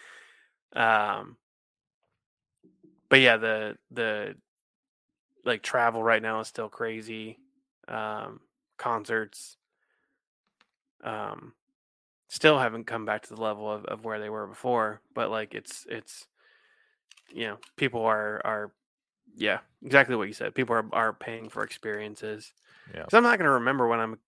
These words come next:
Speaker 1: when I'm, you know, talking to my little, my grandkids, like, "Oh, that one time on Amazon, I bought this back scratcher. It changed my <laughs> life."
Speaker 2: Yeah.
Speaker 1: <laughs>
Speaker 2: Oh, that one time I bought a crop hoodie and it was rocking for the summer.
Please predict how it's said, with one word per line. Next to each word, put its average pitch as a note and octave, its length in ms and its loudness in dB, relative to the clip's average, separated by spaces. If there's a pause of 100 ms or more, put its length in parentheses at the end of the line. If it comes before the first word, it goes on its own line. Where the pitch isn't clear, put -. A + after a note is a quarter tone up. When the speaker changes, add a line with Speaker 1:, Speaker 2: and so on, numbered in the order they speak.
Speaker 1:
when A#2+ 180 -6
I'm, G#2+ 280 -10 (140)
you A#2+ 120 -10
know, A2 200 -8 (1400)
talking C3+ 180 4
to C3 60 -2
my B2 100 2
little, A#2 280 2
my A#2+ 240 -4
grandkids, A#2 500 -2
like, B2 120 -10
"Oh, C3+ 380 8
that C3 140 4
one C3+ 300 2
time C3+ 320 -2
on A#2+ 200 -2
Amazon, B2+ 480 0
I A#2 60 -2
bought A2+ 220 -2
this B2 140 -6
back C3 320 2
scratcher. A2+ 480 -10
It A2 100 -10
changed B2+ 300 -8
my A#2 140 -4
<laughs> - 0 -
life." A2+ 80 -8 (1300)
Speaker 2:
Yeah. F#2 220 -2
Speaker 1:
<laughs> - 80 4 (840)
Speaker 2:
Oh, F2 840 0
that G#2 140 -6
one A2+ 160 0
time G#2+ 180 2
I G#2 80 4
bought G2 260 2
a - 60 -8
crop G2+ 380 4
hoodie F2+ 420 2
and D#2 140 -10
it F#2+ 160 -6
was D#2 440 -8 (540)
rocking F#2 400 6
for - 140 -8
the D2+ 80 -4
summer. D2 420 -6